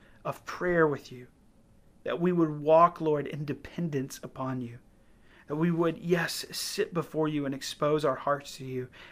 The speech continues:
and then, God, just commune with you throughout the day. May we be a people like Nehemiah, shaped by the very word of God, that we would pray and respond, and that we would hope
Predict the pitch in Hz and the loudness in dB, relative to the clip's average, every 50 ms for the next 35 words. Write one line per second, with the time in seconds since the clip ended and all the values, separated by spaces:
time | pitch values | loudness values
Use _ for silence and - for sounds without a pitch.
0 | - - 147 151 156 160 160 156 156 147 131 147 135 127 123 120 143 151 143 - | -8 -6 -4 0 2 2 2 2 2 0 -2 -2 -2 -2 -2 -4 -6 -6 -8 -8
1 | - - 147 135 143 143 143 143 139 139 131 127 120 - - 131 123 117 - - | -8 -8 -6 -4 -4 -4 -2 -2 -2 -2 -4 -4 -6 -6 -8 -8 -8 -8 -8 -6
2 | 135 131 123 127 127 - 120 117 120 113 110 117 113 - - - - - - _ | -4 -4 -4 -6 -6 -8 -8 -8 -8 -10 -12 -12 -16 -18 -20 -20 -20 -20 -20 _
3 | _ - - _ - - - - _ _ _ _ - - - - _ _ _ - | _ -20 -20 _ -20 -20 -20 -20 _ _ _ _ -20 -20 -20 -20 _ _ _ -20
4 | - _ _ - - _ _ - - 156 156 156 170 165 151 160 151 143 143 - | -20 _ _ -20 -20 _ _ -4 0 2 2 4 4 2 2 2 0 -2 -2 -4
5 | - 165 - 143 135 131 131 131 127 131 131 131 131 127 131 127 127 123 120 117 | -6 -6 -6 -6 -4 -4 -6 -6 -6 -6 -6 -4 -4 -4 -6 -6 -8 -8 -10 -10
6 | - - - - - - - - - - - 165 165 165 165 165 - - - - | -12 -16 -20 -20 -20 -18 -12 -8 -6 -4 0 2 2 2 2 0 -4 -12 -20 -20
7 | - - - 127 127 127 127 123 139 139 143 143 135 131 135 131 123 120 - - | -16 -10 -6 -6 -4 -4 -4 -4 -2 -2 0 0 -2 -2 -4 -4 -6 -6 -8 -8
8 | 120 107 110 110 - - - - - - - - - - - - - - _ _ | -8 -8 -8 -10 -12 -14 -18 -20 -20 -20 -20 -20 -20 -20 -20 -20 -20 -20 _ _
9 | - - - - 147 139 147 156 165 160 156 151 143 - - - - - 165 160 | -20 -8 -6 -4 -4 -2 -2 -2 -2 -2 -2 -4 -4 -6 -8 -14 -8 -2 0 0
10 | 151 151 151 147 147 143 135 135 135 135 131 - - - - - 123 123 127 135 | 2 2 0 0 0 -2 -4 -2 -4 -4 -4 -6 -8 -10 -10 -10 -8 -6 -6 -4
11 | 135 135 135 131 - - - - - - - _ _ - - - - - _ _ | -4 -6 -6 -8 -10 -16 -20 -20 -20 -20 -20 _ _ -20 -20 -20 -20 -20 _ _
12 | _ _ _ _ - - - _ _ _ - - - - - 139 139 139 135 139 | _ _ _ _ -20 -20 -20 _ _ _ -20 -20 -20 -16 -10 -6 -4 -4 -4 -4
13 | 143 160 160 147 143 143 135 - - - 156 160 165 165 - - | -2 -2 -2 -2 -2 -4 -6 -6 -4 0 2 2 2 2 -2 -8